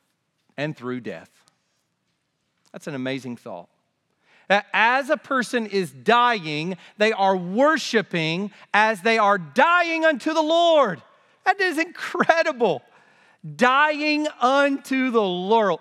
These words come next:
Lord. The world knows nothing of that. Those who are not Christians know nothing of that. It is cling to life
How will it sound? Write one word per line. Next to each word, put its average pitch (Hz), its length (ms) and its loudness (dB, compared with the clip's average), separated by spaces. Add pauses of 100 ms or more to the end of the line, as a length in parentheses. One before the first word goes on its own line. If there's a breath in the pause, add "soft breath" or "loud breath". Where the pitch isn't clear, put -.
Lord. 180 400 0 (180 loud breath)
The 240 100 0
world 339 380 2
knows 226 320 0
nothing 247 640 2
of 160 100 -2
that. 147 300 0 (720)
Those 294 320 2
who 311 120 0
are 294 80 2
not 269 180 0
Christians 262 600 -2
know 233 240 2
nothing 277 720 0
of 214 120 0
that. 165 360 0 (420 soft breath)
It 339 160 2
is 233 280 -2
cling 320 580 -2
to 269 120 -2
life 277 460 2